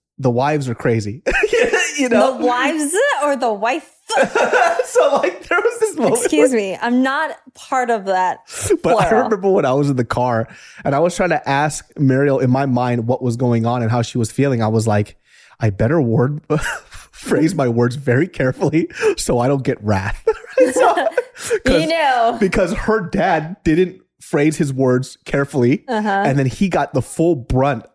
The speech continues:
Speaker 1: of the wrath. And the funny thing was, right when we were in the car, I told Mariel, I was like, "Your dad is in trouble." 'Cause I
Speaker 2: <laughs>
Speaker 1: know when a man is in trouble.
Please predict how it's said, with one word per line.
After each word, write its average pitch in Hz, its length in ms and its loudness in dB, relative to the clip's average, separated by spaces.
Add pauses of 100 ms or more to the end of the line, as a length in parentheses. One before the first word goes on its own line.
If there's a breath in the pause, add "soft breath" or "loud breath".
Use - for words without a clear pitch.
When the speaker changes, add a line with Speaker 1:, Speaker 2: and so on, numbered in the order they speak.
Speaker 1:
of 123 140 0
the 117 100 2
wrath. 113 340 0 (220 loud breath)
And 131 100 2
the 135 60 0
funny 196 220 -4
thing 208 180 0
was, 151 160 2
right 123 400 -2 (340)
when 147 140 2
we 147 120 2
were - 60 -2
in 131 120 2
the 120 60 2
car, 123 340 -2
I 120 120 2
told 185 360 -2
Mariel, 135 320 2
I 110 80 0
was 113 160 0
like, 104 260 -2
"Your 120 160 0
dad 110 240 0
is 104 80 -2
in 98 80 -4
trouble." 92 380 -8 (320 loud breath)
'Cause - 160 0 (160)
I 220 180 4
Speaker 2:
<laughs> 185 180 4
Speaker 1:
know 139 320 4
when 127 220 0
a 120 60 2
man 131 240 2
is 123 80 0
in 113 80 0
trouble. 92 340 -4